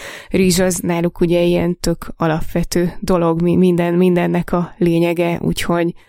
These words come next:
ez, ez egy, ö, ez így azt jelzi, hogy, <laughs> hogy ez egy fontos és jó dolog.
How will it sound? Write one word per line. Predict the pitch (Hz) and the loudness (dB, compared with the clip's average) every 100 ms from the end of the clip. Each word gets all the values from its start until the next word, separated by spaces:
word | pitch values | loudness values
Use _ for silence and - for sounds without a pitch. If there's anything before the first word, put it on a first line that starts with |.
| _ | _
ez, | - 160 165 - | -4 -2 -2 -6
ez | - 165 165 | -6 -4 -2
egy, | 170 170 175 | -2 -2 -2
ö, | 170 175 175 - _ - - | 0 0 -2 -4 _ -14 -12
ez | - 170 | -4 -2
így | 175 165 | 0 -2
azt | 160 - | -2 -2
jelzi, | 165 156 160 160 | 0 0 0 0
hogy, | 170 160 160 - - - | 2 0 -2 -4 -4 -2
<laughs> | 196 - | 0 2
hogy | 185 160 | 0 2
ez | 165 | 0
egy | 170 - | 0 -2
fontos | 160 160 175 - | -4 -4 -4 0
és | 170 - | -2 0
jó | 175 160 | 0 0
dolog. | 165 165 165 | 0 0 -2